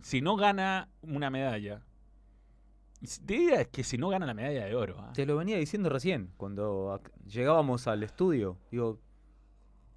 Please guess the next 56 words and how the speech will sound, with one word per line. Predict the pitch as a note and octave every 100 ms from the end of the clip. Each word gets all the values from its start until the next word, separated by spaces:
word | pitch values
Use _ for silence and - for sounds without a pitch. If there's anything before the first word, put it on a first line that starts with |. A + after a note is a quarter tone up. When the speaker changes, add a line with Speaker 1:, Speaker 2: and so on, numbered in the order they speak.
| - - - - -
Speaker 2:
qué | -
ganas | D3 G3 B2
de, | G#2+ G2+
de, | G2+ C#3+
o |
sea, | D#3+ C#3+ - - -
por | D3
un | F3+
lado | A3+
buenísimo | F3+ D#3 F#3+ G#3 G3 F3+
el | C3
as-, | B2 -
el | G2+
asumir | - A#2+ C#3+
el | C3
reto, | C#3 D#3+ D3+
el | C3
Speaker 1:
Claro. | B2
Speaker 2:
compromiso, | B2 A#2 C3 F3 F#3 E3+
pero | A2 G2
por | A2
el | A#2
otro, | D#3+ F#3 F#3+ F#3+ - - - - - - _ _ - -
complicarse, | A#2+ A2+ B2+ B2+ G#3+ A3 D#3+
meterse | C3 B2 C3+ -
más | D3 G3+
presión | - - C#3 D#3+ G3+
de | F3
la | C3+
que | A#2+
ya | C#3+
tiene | C#3 E3+ F3+
después | C3+ C#3+
del | C3+
último | D3 C#3+ B2+
resultado. | A#2+ A#2 A2+ B2+ F3+ F#3+ F#3+ -
Speaker 1:
Fue | - F3+
muy | F#3 A3
optimista, | - D3 C#3 - - C#3
creo | D3 C#3
yo, | C3+ C#3
de |
lo | C3+
que | A#2
iba | C3+
a | B2+
pasar | A2 B2+ C#3
y | B2
no | A#2+
se | A2+
puso | A2+ -
en | A2+
este | -
escenario, | A2+ G#2 G2+ G2+ G2
quizás, | F#2+ - F2
¿ah? | F2 G#2+